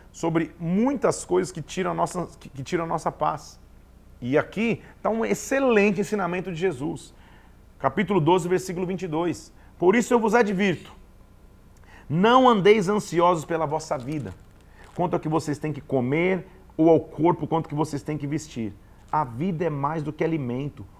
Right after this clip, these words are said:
o corpo é mais do que vestimenta. Olha os corvos." Eles não plantam, não colhem, não têm dispensa de celeiros. Todavia, Deus os sustenta.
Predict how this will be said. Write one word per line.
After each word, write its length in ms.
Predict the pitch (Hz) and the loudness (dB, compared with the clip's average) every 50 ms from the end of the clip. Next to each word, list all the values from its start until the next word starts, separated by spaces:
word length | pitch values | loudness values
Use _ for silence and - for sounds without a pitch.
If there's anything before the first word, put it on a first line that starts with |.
| - - - | -20 -8 -8
o 100 | 160 - | -8 -8
corpo 500 | - - - 160 165 180 170 - - 190 | -8 -8 -2 2 2 2 2 2 0 0
é 60 | 170 | 0
mais 300 | 151 139 135 143 151 139 | 2 2 0 0 0 -4
do 40 | - | -6
que 80 | 156 | -8
vestimenta. 720 | 147 143 156 151 - - 160 147 135 139 143 - - - - - - - - | -4 -4 -4 -6 -6 -8 -8 -6 -6 -6 -8 -10 -12 -18 -18 -20 -20 -20 -8
Olha 140 | - 294 302 | -4 -2 -2
os 100 | 269 - | -2 -4
corvos." 640 | - - 196 208 214 220 175 117 98 - - - - - - - - - - - | -2 2 4 6 6 4 4 -4 -8 -14 -16 -20 -20 -20 -20 -20 -20 -20 -12 -6
Eles 200 | - 147 151 131 | 0 0 0 2
não 160 | 131 151 143 | 2 2 0
plantam, 540 | 123 - - 131 131 156 185 180 - 330 359 - - | 0 0 2 2 4 4 4 2 -2 -4 -4 -6 -8
não 240 | 135 131 156 214 226 | -2 -2 0 0 0
colhem, 420 | - - 165 147 127 117 107 98 - - - - - | 2 2 4 4 4 2 -2 -8 -10 -16 -20 -10 0
não 140 | 147 190 208 | 2 2 2
têm 180 | - 254 254 | 2 2 2
dispensa 540 | 233 247 - - - - 247 262 220 285 294 | 2 2 0 0 2 2 2 4 4 2 0
de 60 | 208 | -2
celeiros. 640 | - - 339 330 277 226 185 151 120 107 - - - | 0 0 2 8 8 8 8 8 4 0 -8 -14 -6
Todavia, 640 | - 147 147 147 131 113 113 147 170 185 196 185 - - - - - | -4 2 4 4 2 2 0 -2 0 0 0 0 -2 -12 -20 -18 -12
Deus 600 | 110 113 117 139 180 185 196 202 214 - - - - | -8 -4 6 8 10 10 10 8 6 0 -6 -8 -2
os 200 | 165 165 165 - | 0 0 0 -2
sustenta. 920 | - - 175 - - - - - 165 165 156 143 - - 135 120 98 - | -4 -6 -6 -6 -8 -14 -10 -6 -4 -2 -2 -4 0 2 2 2 2 0